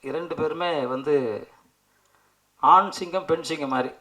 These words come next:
வேட்டையாடினவர் முதல்ல வந்தவர் பேசுறவர் வேட்டையாடிட்டு போயிட்டாரு, பின்னாடி வந்தவர் அப்படி கூட நின்னு அப்படியே ரெண்டே வார்த்தை நன்றி கலந்த வணக்கம் சொல்லிட்டு போறாரு. சிங்கங்கள், பெண் சிங்கம் ஆண் சிங்கம் மாதிரி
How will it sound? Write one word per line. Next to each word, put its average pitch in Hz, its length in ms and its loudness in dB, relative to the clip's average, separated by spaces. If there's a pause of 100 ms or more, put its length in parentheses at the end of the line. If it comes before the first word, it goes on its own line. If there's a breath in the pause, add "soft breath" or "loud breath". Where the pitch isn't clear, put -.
(120)
வேட்டையாடினவர் 170 880 2
முதல்ல 170 340 0
வந்தவர் 160 300 -2
பேசுறவர் 160 460 0
வேட்டையாடிட்டு 151 460 -4
போயிட்டாரு, 123 300 -6 (800 soft breath)
பின்னாடி 202 320 -2
வந்தவர் 180 220 -2
அப்படி 156 200 0
கூட 175 200 2
நின்னு 175 160 -2
அப்படியே 165 240 0
ரெண்டே 165 300 -2
வார்த்தை 160 240 -2
நன்றி 156 200 -6
கலந்த 151 180 -2
வணக்கம் 143 240 -2
சொல்லிட்டு 127 280 -6
போறாரு. 123 120 -4
சிங்கங்கள், 170 500 -8 (120)
பெண் 165 140 -6
சிங்கம் 160 260 -8
ஆண் 151 140 0
சிங்கம் 135 260 -10
மாதிரி 147 180 -6